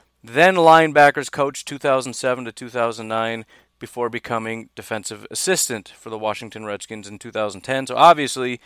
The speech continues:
this is kinda how he got to know LaFleur, who spent time, uh, with Jay Gruden in Washington.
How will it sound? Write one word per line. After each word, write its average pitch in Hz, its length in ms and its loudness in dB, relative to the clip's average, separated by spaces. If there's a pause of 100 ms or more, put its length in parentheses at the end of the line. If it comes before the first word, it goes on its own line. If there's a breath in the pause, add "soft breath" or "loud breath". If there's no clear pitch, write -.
(320 soft breath)
this 127 160 -6
is 123 100 -8
kinda 113 600 2
how 113 180 0
he 110 80 -10
got 110 200 -4
to 117 80 -16
know 110 140 -6
LaFleur, 156 440 -6
who 139 100 -12
spent 123 300 -6
time, 113 420 -4 (180)
uh, 107 240 -6
with 104 140 -12
Jay 117 220 -8
Gruden 107 360 -14
in 104 140 -16
Washington. 104 640 -8